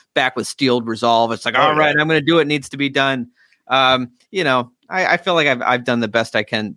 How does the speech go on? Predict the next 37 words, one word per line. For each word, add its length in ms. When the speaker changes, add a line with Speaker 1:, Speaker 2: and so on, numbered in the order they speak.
Speaker 1:
to 100
do 200
what 140
needs 240
to 100
be 120
done, 240
but 140
I've 200
been 140
at 220
this 140
for 120
twelve 380
years 320
now, 320
and 200
I 100
don't 200
think 200
we're 100
supposed 420
to 100
do 240
this 320
forever. 720
So 360
we 180
should 180
always 300
be, 300
you 100
know, 160
if 120
you 120
get 180
into 480